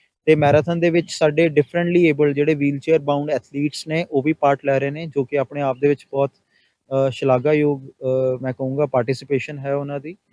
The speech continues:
ਤੇ ਮੇਰੀ ਸਾਰੇ ਸਿਟੀਜ਼ਨਸ ਨੂੰ ਇਹ ਰਿਕੁਐਸਟ ਹੈ ਕਿ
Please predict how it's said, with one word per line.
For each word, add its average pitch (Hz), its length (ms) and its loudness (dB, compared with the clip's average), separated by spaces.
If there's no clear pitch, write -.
ਤੇ 151 80 -8
ਮੇਰੀ 151 160 -2
ਸਾਰੇ 160 280 2
ਸਿਟੀਜ਼ਨਸ 156 540 -8
ਨੂੰ 160 320 -6
ਇਹ 147 160 4
ਰਿਕੁਐਸਟ 143 460 -2
ਹੈ 156 140 2
ਕਿ 160 180 -8